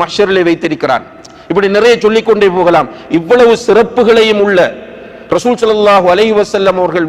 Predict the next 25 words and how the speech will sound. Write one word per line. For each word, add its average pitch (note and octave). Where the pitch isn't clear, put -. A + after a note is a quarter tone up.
வீட்டை G#3
வந்தால் G3
அவர்கள் E3
கணவனாகவும் F#3
தந்தையாகவும் G3
தான் E3
வீட்டுக்குள் E3
வருவார்கள் D#3
என்கிற F#3
இந்த G#3+
விஷயம் F#3+
நம்முடைய G3
சமூகத்தில் G#3+
அல்லாஹ்வுடைய G#3+
தூதரை G#3
நேசிக்கிற G#3
கணவன்மாரால் G#3
புரியப்படுமாக G3
இருந்தால் E3+
நிச்சயமாக F3
குடும்ப G3+
வாழ்க்கையில் F3
உள்ள D3+
பல G#3
பிரச்சனைகளை F#3